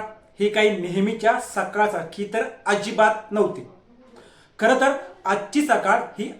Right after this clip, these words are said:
अंधारलेली सकाळ म्हणावी लागेल, कारण मध्य रेल्वेच्या मुंब्रा स्टेशन जवळ आज सकाळी साडे नऊ वाजता भयंकर अशी रेल्वे दुर्घटना घडली. रेल्वेच्या दोन लोकल गाड्या अगदी शेजारून जाताना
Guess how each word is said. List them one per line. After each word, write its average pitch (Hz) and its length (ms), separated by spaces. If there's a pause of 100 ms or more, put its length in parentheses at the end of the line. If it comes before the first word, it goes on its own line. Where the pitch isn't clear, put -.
अंधारलेली 214 640
सकाळ 202 360 (200)
म्हणावी 202 320
लागेल, 170 240 (380)
कारण 220 280 (280)
मध्य 175 400
रेल्वेच्या 247 540 (180)
मुंब्रा 175 400
स्टेशन 190 400
जवळ 190 280 (360)
आज 208 260
सकाळी 190 320
साडे 180 280
नऊ 160 280
वाजता - 360 (420)
भयंकर 254 480
अशी 220 280 (360)
रेल्वे 208 300
दुर्घटना 196 380
घडली. 190 280 (600)
रेल्वेच्या 262 500 (180)
दोन 240 260
लोकल 208 240
गाड्या 180 300 (300)
अगदी 214 380
शेजारून 247 560
जाताना 202 400